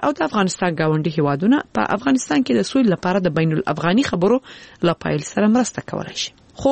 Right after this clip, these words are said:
ډاکټر توماس جانسن وایي، د کابل او واشنګټن په نظر کې د وضاحت نشتوالی د هغه د مایوسۍ یو اساسي دلیل دی. ډاکټر جانسن ویل، د سولې لپاره په هڅو کې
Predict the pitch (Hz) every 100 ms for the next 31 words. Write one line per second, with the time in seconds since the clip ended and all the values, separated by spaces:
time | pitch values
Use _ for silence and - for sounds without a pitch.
0 | 269 196 180 220 - 190 170 143 - 226
1 | 254 254 240 240 240 233 - _ 196 214
2 | - 247 302 302 269 220 196 180 208 190
3 | 170 160 180 - 156 147 147 139 131 233
4 | 208 175 - 170 180 190 156 139 143 175
5 | 185 156 135 131 - 185 160 127 - -
6 | 147 139 165 147 135 - 196 202 208 202
7 | 233 254 285 277 302 285 214 180 - 247
8 | 202 165 180 214 214 160 190 - -